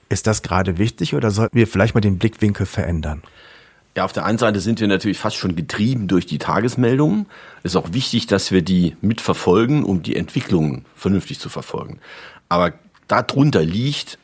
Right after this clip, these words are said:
Speaker 2: eine mittel- bis langfristige Planung, die uns militärischer auf den Weg der Kriegstüchtigkeit bringt. Und ich möchte den Begriff eigentlich noch mal gerne ausdehnen. Für mich ist Kriegstüchtigkeit etwas, da können Soldaten konkret was mit anfangen.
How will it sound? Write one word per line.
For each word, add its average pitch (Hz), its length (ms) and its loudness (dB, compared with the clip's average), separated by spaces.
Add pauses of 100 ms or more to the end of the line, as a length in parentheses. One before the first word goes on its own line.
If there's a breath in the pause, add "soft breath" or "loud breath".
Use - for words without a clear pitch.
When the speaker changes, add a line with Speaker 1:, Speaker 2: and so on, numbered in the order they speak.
(280)
Speaker 2:
eine 95 260 2
mittel- 110 320 2
bis 98 220 0
langfristige 101 640 -2
Planung, 135 640 0 (500 loud breath)
die 110 220 2
uns 110 320 0
militärischer 113 1080 2 (120)
auf 101 220 0
den 98 260 0
Weg 101 380 0
der 95 100 2
Kriegstüchtigkeit - 800 -6
bringt. 143 340 -6 (720 loud breath)
Und 87 160 -2
ich 82 80 -2
möchte 107 220 2
den 104 160 4
Begriff 90 340 -2
eigentlich 87 220 0
noch 95 100 4
mal 90 140 2
gerne 185 280 0
ausdehnen. - 600 -2 (140)
Für - 140 -4
mich 131 180 0
ist - 160 -4
Kriegstüchtigkeit 120 920 -2 (380 soft breath)
etwas, 104 560 0 (160)
da 82 100 -6
können 101 280 0
Soldaten 98 540 -2
konkret 104 460 -2
was 98 160 0
mit 90 140 -2
anfangen. 185 480 -2